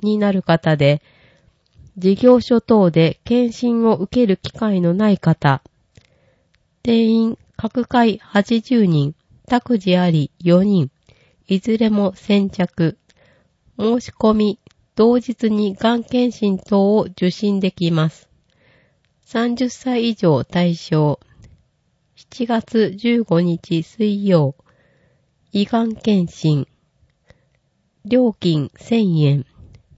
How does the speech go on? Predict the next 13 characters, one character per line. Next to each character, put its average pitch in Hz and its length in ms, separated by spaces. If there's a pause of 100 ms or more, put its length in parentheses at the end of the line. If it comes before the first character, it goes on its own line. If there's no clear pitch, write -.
(180)
大 233 220
腸 233 380
が 202 140
ん 196 100
検 190 300
診。 151 400 (460)
料 233 240
金 151 400 (120)
五 170 160
百 208 380
円。 131 240 (840)
八 226 380
月 226 480